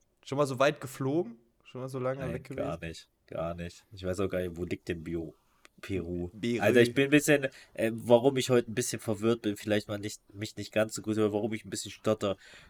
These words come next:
Speaker 2: kommen wir später dazu. Ich will nur kurz sagen, ey, alles okay, aber wundert euch bitte nicht.
Speaker 1: Aber die Tabletten sind ausgegangen, <laughs> deswegen.
Speaker 2: Ja. Jetzt, jetzt habt ihr den normalen Coach.
Speaker 1: <laughs> Äh, Peru liegt in Südamerika.
Speaker 2: Ja,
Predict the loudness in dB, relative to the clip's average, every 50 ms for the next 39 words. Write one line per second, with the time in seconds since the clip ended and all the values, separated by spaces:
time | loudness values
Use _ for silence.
0 | _ 0 2 4 4 2 0 2 2 2 2 2 0 -2 -2 -4 -2 -2 -2 -2
1 | -2 -2 -4 -4 -2 -2 -4 -4 -4 -6 -8 -8 -6 -2 0 0 2 0 0 -4
2 | -8 -8 -6 -6 -6 -8 _ _ _ _ _ 0 2 2 2 2 2 2 0 4
3 | 6 6 8 6 6 4 -2 -18 -20 -20 -20 -20 -20 _ 0 4 6 6 6 6
4 | 4 0 0 0 0 -2 -2 -4 -4 -4 -4 -4 -4 -4 -4 -4 -4 -2 -2 0
5 | 0 0 0 0 0 2 0 0 0 -2 -6 -6 -4 -2 -2 -2 -4 -4 -4 -2
6 | -2 -2 -2 -4 -6 -6 -6 -6 -4 -4 -2 0 0 0 0 2 2 2 2 2
7 | 2 2 2 2 4 2 2 2 0 -2 -2 -4 -6 -10 -10 -10 -12 -20 -20 -16
8 | _ 6 8 8 8 8 4 4 6 8 8 8 8 6 4 6 4 2 2 2
9 | 0 0 -2 -2 0 0 2 2 0 -2 -4 -6 -4 -4 -4 -4 -6 -10 -12 -14
10 | -6 -2 -2 0 2 0 -2 -2 -4 -8 -14 -20 -20 -20 -20 _ -20 -20 -20 -20
11 | -20 -20 -20 _ _ _ _ _ 2 4 4 4 6 4 2 4 6 6 6 6
12 | 4 4 2 0 2 4 4 4 4 4 2 2 0 0 -2 -4 -6 -6 -6 -10
13 | _ _ _ _ _ _ _ _ _ _ _ _ _ -6 -2 0 0 0 -2